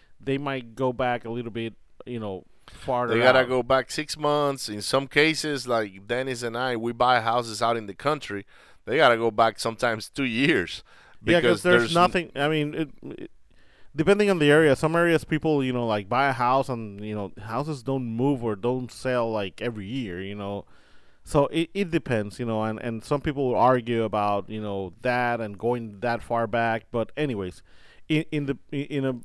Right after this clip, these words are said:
Speaker 1: good scenario, you are in a neighborhood where houses are selling, you
Speaker 2: You're
Speaker 1: know,
Speaker 2: gonna
Speaker 1: and bu-
Speaker 2: be on a cookie cutter neighborhood.
Speaker 1: Yeah, if you're in a cookie,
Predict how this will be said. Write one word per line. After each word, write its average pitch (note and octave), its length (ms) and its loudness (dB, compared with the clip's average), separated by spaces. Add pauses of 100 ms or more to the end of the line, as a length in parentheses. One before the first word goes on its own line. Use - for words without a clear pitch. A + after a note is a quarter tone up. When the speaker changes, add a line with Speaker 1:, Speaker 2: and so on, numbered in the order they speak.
(1160)
Speaker 1:
good F3 240 4
scenario, C#3 760 0
you D3 260 -2
are D3+ 160 2
in C#3+ 100 -4
a - 20 -6
neighborhood C3+ 560 -2
where A2+ 200 -4
houses C3 400 -6
are D3+ 100 -2
selling, C3 560 -4
you C3 80 -8
Speaker 2:
You're D3+ 120 6
Speaker 1:
know, F#3 80 4
Speaker 2:
gonna G#3 140 6
Speaker 1:
and F#3+ 80 6
bu- G#3+ 100 2
Speaker 2:
be G#3 40 6
on F#3+ 120 4
a D#3 60 2
cookie A#3 360 -2
cutter F#3+ 340 6
neighborhood. C3 480 2
Speaker 1:
Yeah, B2 140 4
if A2 80 -4
you're D3+ 140 4
in G#3 60 4
a G3 40 -2
cookie, G#3 220 -2